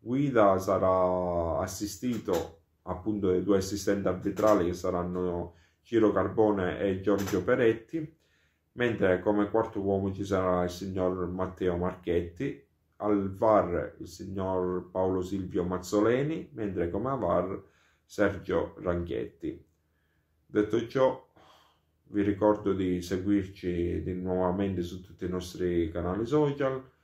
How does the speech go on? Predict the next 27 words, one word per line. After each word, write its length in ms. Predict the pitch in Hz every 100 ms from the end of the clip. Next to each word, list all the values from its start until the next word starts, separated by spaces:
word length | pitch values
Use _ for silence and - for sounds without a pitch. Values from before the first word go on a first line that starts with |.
| _ _ _ _ _ _ _
sul 300 | - 113 101
nostro 340 | 98 95 101
canale 340 | 95 92 95
YouTube, 800 | 120 147 143 147 131 113 107 - - _ _ _ _ _ _ -
sul 220 | 147 131
nostro 400 | 101 98 - 95
sito 600 | 90 104 98 101 98 -
w 140 | 104 101
w 260 | 101 101
w 220 | - 107 -
punto 320 | 104 98 95
a 100 | 95
c 120 | -
milan 420 | 98 98 95 92
inside 420 | 95 - 92 92
punto 380 | - 113 123 143
com 320 | 151 151 - -
e 140 | 139 139
ricordo 640 | 139 135 107 104 107 104
la, 440 | 104 98 95 92
la 140 | 98 107
rubrica 800 | 110 104 - 95 95 95 85 - - _ _ _
Milaniste 920 | 127 131 120 107 110 107 - 107 101
Inside 840 | 95 98 95 90 90 90 - -
dedicata 580 | - 117 127 95 90 90
al 160 | 101 -
tifo 600 | 95 90 101 92 -